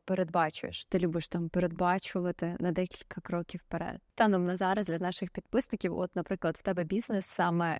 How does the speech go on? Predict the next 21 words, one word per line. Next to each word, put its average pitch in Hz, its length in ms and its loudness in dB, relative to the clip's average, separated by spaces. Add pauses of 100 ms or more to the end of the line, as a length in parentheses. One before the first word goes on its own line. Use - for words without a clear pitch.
бізнес, 185 680 -2 (140)
можна 170 260 0
сказати, 160 440 -4
на 151 140 -2
ринку 170 460 -2
онлайн-освіти 156 880 -2 (480)
і 175 80 4
взагалі 165 360 2
освіти. 160 640 -2 (500)
І 196 100 2
які 196 220 2
ти 208 120 0
бачиш 175 380 0
тенденції 160 600 -2
взагалі 160 380 -2
на 156 120 -6
цьому 156 320 -4
ринку? 151 360 -2
Можливо, 160 440 0
ти 156 140 2
якось 156 440 0